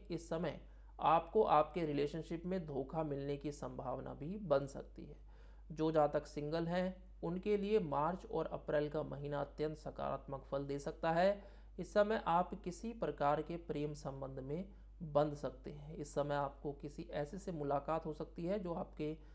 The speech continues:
हितों को साझा करता हो। अप्रैल के महीने आप ऑनलाइन डेटिंग ऐप्स के माध्यम से भी किसी प्रकार के रिलेशनशिप में पड़ सकते हैं, परंतु आपको इस समय थोड़ा सावधान रहना होगा। इस समय किसी प्रकार के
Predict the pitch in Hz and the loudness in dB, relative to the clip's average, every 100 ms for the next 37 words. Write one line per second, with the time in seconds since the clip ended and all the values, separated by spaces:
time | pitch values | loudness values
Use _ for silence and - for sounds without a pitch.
0 | - - 139 139 151 147 175 - 135 135 | -18 -8 -4 0 0 0 -6 -2 0 0
1 | 135 131 123 143 151 180 214 - - - | -2 -6 -4 0 2 2 -2 -6 -18 -20
2 | - - 151 - 208 233 233 233 165 156 | -14 2 2 6 6 4 2 0 0 -2
3 | 160 - - - - 147 170 175 - - | -4 -4 -10 -14 0 4 4 4 -4 -10
4 | - 156 180 185 202 208 147 147 147 180 | -2 0 2 2 0 0 -2 -4 -2 -6
5 | 190 151 147 - - 156 143 135 - 143 | -2 0 0 -2 -6 -4 -2 -4 -6 -8
6 | 143 143 139 170 151 143 147 170 151 147 | -6 -6 -4 -4 -6 -8 -8 -6 -6 -2
7 | 135 139 135 135 135 139 135 143 143 147 | -4 -4 -6 -6 -6 -8 -10 -8 -2 -2
8 | - 175 - 170 190 160 151 156 180 170 | -2 -6 -4 -4 -2 -2 -4 -4 -4 -2
9 | 139 - 151 147 - 151 165 165 - - | -4 -4 -4 -4 -4 -4 -4 -6 -10 -18
10 | - - 147 143 147 151 139 135 143 156 | -20 -8 0 2 4 4 4 4 0 0
11 | 160 160 170 170 180 202 175 - 147 147 | 2 0 2 2 4 4 4 -4 -4 -4
12 | 143 127 - 139 139 135 139 147 | -6 -8 -6 -4 -4 -4 -2 -2